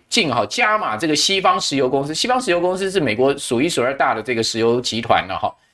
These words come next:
那这个油价的上涨哈，其实对于这个能源公司啊来讲，他们其实的获利是持续增加的。好，所以从巴菲特的持股我们可以看到，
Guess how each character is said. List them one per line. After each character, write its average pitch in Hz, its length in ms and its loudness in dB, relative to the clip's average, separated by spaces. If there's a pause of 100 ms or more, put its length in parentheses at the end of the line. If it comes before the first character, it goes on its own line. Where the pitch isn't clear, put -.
(140)
那 165 140 -2
这 185 80 0
个 160 260 0
油 151 160 0
价 190 220 0
的 147 60 -2
上 139 280 -4
涨 107 240 -2
哈， 95 160 0
其 123 140 -2
实 135 40 2
对 151 200 2
于 123 120 -2
这 135 140 0
个 120 80 2
能 123 220 0
源 127 160 2
公 135 200 2
司 131 200 -4
啊 101 220 2
来 104 120 0
讲， 117 260 0
他 - 100 0
们 120 80 -4
其 117 180 0
实 120 100 -2
的 120 100 -2
获 131 200 0
利 120 100 0
是 113 140 -4
持 - 240 -2
续 117 280 -6 (220)
增 131 220 0
加 127 240 2
的。 92 180 -8
好， 95 140 -2
所 185 100 2
以 160 60 4
从 147 200 -10
巴 170 200 0
菲 175 100 2
特 175 120 0
的 143 100 0
持 139 200 -2
股 135 120 0
我 107 60 0
们 107 120 -4
可 135 60 2
以 135 40 2
看 143 200 0
到， 135 260 2